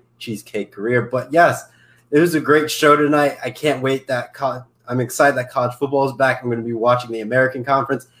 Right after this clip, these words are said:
'cause they have a, a lot of great storylines. I'm hoping they can reach the college football playoffs and upset a Power Five team, and that will kind of push the gateway to open up a larger playoff bracket in the future. But yeah,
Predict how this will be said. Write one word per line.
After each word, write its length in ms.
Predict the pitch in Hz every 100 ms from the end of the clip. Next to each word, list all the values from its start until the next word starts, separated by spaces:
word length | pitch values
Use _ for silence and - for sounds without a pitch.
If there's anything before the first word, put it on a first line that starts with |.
| _
'cause 160 | - 107
they 80 |
have 180 | 117 123
a, 200 | 113 110 -
a 80 | -
lot 240 | 110 127 139
of 60 |
great 180 | 131 127
storylines. 760 | - - 131 135 131 131 131 123 _ _
I'm 100 | -
hoping 340 | - 139 143
they 120 | 139
can 140 | 127 135
reach 200 | 131 127
the 60 |
college 280 | 120 131 123
football 340 | - - 120 -
playoffs 360 | 127 120 120 - _ -
and 120 | 117
upset 480 | 147 170 - 165 147
a 60 | 120
Power 440 | - 143 143 131
Five 320 | - 127 117
team, 460 | - 185 156 139 123 - _ -
and 140 | 123
that 160 | 123 127
will 260 | 120 110 -
kind 260 | - 123 117
of 160 | 110 - _
push 220 | 139 -
the 280 | - 117 104
gateway 680 | 107 127 120 113 107 104 - - -
to 140 | 131
open 360 | 127 117 123 113
up 240 | 107 - - - - -
a 60 |
larger 340 | 107 110 110 107
playoff 420 | 120 107 95 -
bracket 320 | 104 92 90
in 80 | 95
the 60 | 90
future. 480 | 98 92 - 87 -
But 140 | -
yeah, 360 | 117 123 107